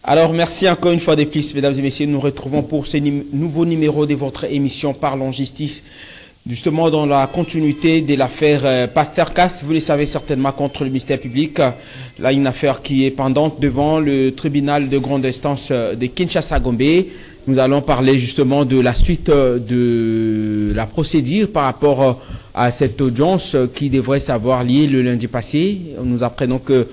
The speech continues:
ça a été renvoyé. Nous en, nous en saurons, nous en saurons plus au cours de cette émission.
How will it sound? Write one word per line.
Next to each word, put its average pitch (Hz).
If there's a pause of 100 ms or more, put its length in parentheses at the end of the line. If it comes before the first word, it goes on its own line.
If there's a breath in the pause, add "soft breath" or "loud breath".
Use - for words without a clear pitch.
(280 loud breath)
ça -
a -
été 139
renvoyé. 135
Nous 135
en, 127
nous 123
en 120
saurons, 120 (100)
nous 139
en 139
saurons 117
plus 131
au 123
cours 120
de 113
cette 107
émission. 110